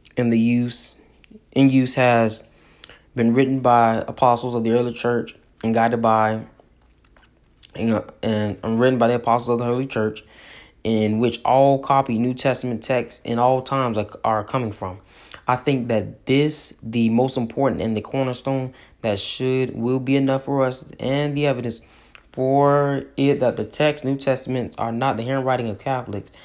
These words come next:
as they try to indicate, which is very true. No, they were the handwriting of apostles of the Lord Jesus Christ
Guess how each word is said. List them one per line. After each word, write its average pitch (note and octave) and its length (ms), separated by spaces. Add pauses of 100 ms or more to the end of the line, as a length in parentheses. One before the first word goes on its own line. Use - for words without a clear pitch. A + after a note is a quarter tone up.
(160)
as A2+ 120
they A2 80
try C3+ 280
to - 80
indicate, A2 380
which A2+ 180
is G#2+ 60
very A#2 220
true. A#2 180
No, A2 140
they A2+ 100
were A2 120
the G#2+ 60
handwriting A#2+ 460
of G#2+ 220
apostles B2 720 (560)
of A2+ 180
the B2 60
Lord B2 220
Jesus C#3 200
Christ G#2+ 380